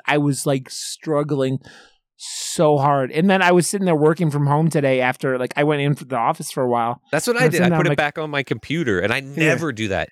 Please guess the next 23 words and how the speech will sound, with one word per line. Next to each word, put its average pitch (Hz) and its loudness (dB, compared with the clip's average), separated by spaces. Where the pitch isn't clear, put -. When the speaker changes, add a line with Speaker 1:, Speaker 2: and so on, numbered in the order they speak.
Speaker 2:
Finish 160 -2
a 165 0
movie 143 -2
Speaker 1:
Yeah. 156 4
Speaker 2:
on 135 -2
my 123 -4
computer, 117 -6
that's 131 -4
like 143 -4
blasphemy 117 -2
Speaker 1:
Dude. 208 2
Speaker 2:
for 98 -2
me. 85 -6
I 95 0
like 107 -2
watching 117 -4
it 110 -4
on 104 -2
the, 113 -2
the 113 -2
T 151 -4
V 160 2
Speaker 1:
Yeah. 143 0